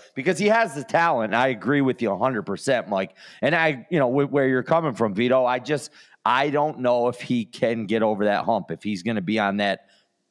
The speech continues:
perennial, you know, air quotes, Lions squad. Um, Tua has shown us a little bit this year, but not enough to where I'd pick him out of this group of guys.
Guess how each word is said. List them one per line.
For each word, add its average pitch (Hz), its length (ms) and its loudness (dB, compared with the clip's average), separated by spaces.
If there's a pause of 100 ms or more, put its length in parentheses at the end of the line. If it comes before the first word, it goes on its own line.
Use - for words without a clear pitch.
(120)
perennial, 104 640 -4 (500)
you 110 80 -8
know, 87 200 -6 (320)
air 113 200 -4
quotes, 98 420 -8
Lions 104 720 -2
squad. 90 560 -4 (360)
Um, 107 400 0 (100)
Tua 180 540 2
has 147 280 0
shown 151 300 -2
us 139 180 -2
a 127 40 0
little 165 240 4
bit 170 440 -2
this 170 240 -2
year, 170 200 0
but 131 240 -4 (260)
not 151 220 2
enough 139 260 0
to - 80 -6
where 127 340 2 (300)
I'd 131 260 0
pick 131 220 -4
him 143 500 -4
out 117 180 0
of 110 100 -2
this 113 220 -2
group 104 320 -6
of 98 100 -6
guys. 104 340 0